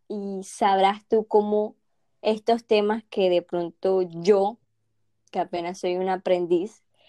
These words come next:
eh, no puedo explicar de forma correcta. También a-, a-, a-, agradecemos todo si te quedaste hasta el final, si te gustó lo que estamos hablando. Eh, Nuri, yo diría que,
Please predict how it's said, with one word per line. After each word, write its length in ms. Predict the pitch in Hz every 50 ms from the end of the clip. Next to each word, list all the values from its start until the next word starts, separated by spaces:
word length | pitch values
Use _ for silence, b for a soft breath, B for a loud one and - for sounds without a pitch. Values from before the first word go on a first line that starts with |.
| b b b b b b
eh, 680 | - 190 190 185 185 175 170 170 165 165 160 156 - - _ _ -
no 300 | - 214 208 208 202 -
puedo 420 | - 208 208 208 214 214 202 -
explicar 720 | - 220 214 - _ - 190 185 185 - 180 175 175 175 185
de 80 | 190
forma 340 | 190 _ - 170 160 165 160
correcta. 640 | - - 175 170 165 156 - - _ _ - 185 214 _ _ _ _ _ _ _ _ _ _ _ _ _ - - _ _ _ _ b b b b b b
También 320 | - 208 202 202 196 196
a-, 140 | 202 202 -
a-, 200 | - 214 202 - _ _
a-, 120 | - - - _ _ _ -
agradecemos 840 | 208 202 202 202 185 185 180 175 180 - - 180 185 202 233 - _ _ -
todo 320 | - 196 185 185 196 226
si 160 | 233 - 214
te 180 | 190 - 180 170
quedaste 420 | - 175 165 170 170 - - 220
hasta 360 | 208 214 226 220 - - 185
el 100 | 165 170
final, 600 | 170 - - 165 165 160 151 135 147 175 247 254 - _ _ _
si 240 | - - - 185
te 200 | 180 - 185 175
gustó 360 | 170 175 175 _ - - 180 170
lo 140 | 180 185
que 80 | - 233
estamos 420 | 233 _ - 202 185 170 185 185
hablando. 680 | 214 190 180 180 175 165 160 170 170 165 175 185 220 233 b b b b b b b b b b b b -
Eh, 200 | - 190 185 185
Nuri, 360 | 190 190 185 185 185 202 196
yo 120 | 202 196
diría 380 | 190 190 185 185 190 190 190 196
que, 480 | - _ - 196 180 175 - - -